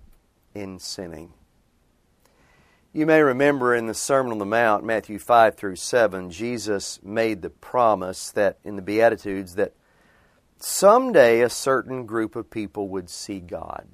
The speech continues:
You might remember he said, "Blessed are those who mourn, they will be comforted. Blessed are those who hunger and thirst, they will be filled." And he also said, "Blessed are the pure in heart,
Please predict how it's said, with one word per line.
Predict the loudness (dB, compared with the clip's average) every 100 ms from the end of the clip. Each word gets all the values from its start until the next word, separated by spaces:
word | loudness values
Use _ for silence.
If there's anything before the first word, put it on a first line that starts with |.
| _ _ _ _ _ _ _ _ _ _ _ -20 -16
You | -4
might | 2 2
remember | 2 -4 -4 -4
he | -6
said, | -6 -4 -2
"Blessed | 2 2 2
are | 0 2
those | 2 2
who | -2
mourn, | -6 -4 -2 -2 -2
they | -2
will | -2
be | -6
comforted. | -6 -4 -4 -6 -12 -12 -14 _ _ _ _ _ _ _ _
Blessed | 4 6 6 6
are | 4
those | 8 6 6
who | -2 -2
hunger | 2 2 2 -2
and | -2
thirst, | -2 0 0 -2 0
they | 0
will | 2
be | -2 -4
filled." | -2 0 0 -2 -6 _ _ _ _ _ _ _ _ _ _ -4
And | 2
he | 6
also | 6 4 -4
said, | -2 -4 -2
"Blessed | 2 2 0 -4 -2
are | -2
the | -6
pure | -12 -6 0 0 0 -2
in | -4 -4
heart, | -10 -6 -2 2 2 2 -2 -12